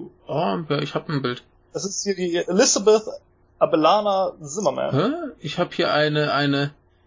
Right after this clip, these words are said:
Speaker 1: ach s-, oder ist das jetzt die Tochter hier? Sarah Duterte Capri, äh, Capi-, Capio. Ja doch, das wird dann wahrscheinlich
Speaker 2: Das ist die
Speaker 1: das ist die
Speaker 2: Tochter.
Speaker 1: Tochter, okay.
Speaker 2: Genau.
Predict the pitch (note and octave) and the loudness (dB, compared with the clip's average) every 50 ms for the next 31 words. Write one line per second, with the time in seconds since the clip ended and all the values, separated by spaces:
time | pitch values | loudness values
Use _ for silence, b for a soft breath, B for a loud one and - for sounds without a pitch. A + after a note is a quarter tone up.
0 | _ _ _ - - C#3+ D3 - - - - _ _ _ - E3+ C#3 C#3 C#3 - | _ _ _ -8 -8 -8 -6 -8 -12 -16 -18 _ _ _ -6 -4 -2 -2 -2 -2
1 | - C3+ - C3+ B2+ - - C3+ - - - A#2 - - - B2 A#2 A#2 B2+ B2 | -4 -6 -6 -6 -6 -6 -8 -10 -10 -10 -12 -14 -12 -10 -10 -10 -10 -10 -12 -12
2 | B2 - _ _ _ _ _ _ _ _ _ _ _ _ - - - C3 C#3 C#3+ | -14 -14 _ _ _ _ _ _ _ _ _ _ _ _ -8 -4 -2 0 0 0
3 | C3+ C3+ C3 B2+ - _ _ - - C#3 C3 - - C#3 C3 B2+ C3 - C3+ C3 | 0 -2 -4 -4 -4 _ _ -8 -6 -6 -6 -4 -4 -2 -2 -2 -2 -4 -6 -6
4 | - - - D3 C#3+ C#3+ D3 - - C#3 C3+ - - D3 C#3 C3+ C3+ - - D3 | -6 -6 -4 -4 -4 -4 -6 -8 -8 -6 -6 -6 -4 -2 -2 -2 -2 -2 -2 -2
5 | D3+ D3+ - - - C#3+ D3+ - - _ _ - - F3 F#3+ G3 G3 - - - | -2 -2 -4 -8 -8 -8 -8 -10 -14 _ _ -10 -6 -4 -4 -4 -6 -8 -12 -10
6 | C#3 B2+ A#2+ B2 C#3 _ _ _ _ _ _ _ _ _ _ _ _ _ _ _ | -10 -8 -8 -10 -14 _ _ _ _ _ _ _ _ _ _ _ _ _ _ _
7 | _ _ - C3+ C3 C3 B2+ - C3+ B2+ - - C#3 C3 - C3 C3 B2+ C3 C3 | _ _ -6 -4 -4 -4 -4 -6 -10 -10 -8 -6 -8 -6 -6 -6 -6 -6 -6 -8
8 | - - C#3+ C3+ B2+ - _ _ _ - D#3+ D#3 - A#3+ B3 C4+ B3+ - G#3 F#3+ | -8 -10 -10 -10 -12 -16 _ _ _ -16 -6 -2 -2 -2 -2 -2 -4 -4 -2 -2
9 | D#3+ C#3+ - B2+ - - - - - - - - C#3 C#3 _ _ _ _ _ _ | -4 -4 -4 -6 -8 -6 -6 -6 -6 -8 -10 -14 -16 -18 _ _ _ _ _ _
10 | _ _ _ _ _ _ _ _ _ _ _ - D3 - - - - D#3+ | _ _ _ _ _ _ _ _ _ _ _ -18 -16 -14 -14 -12 -14 -14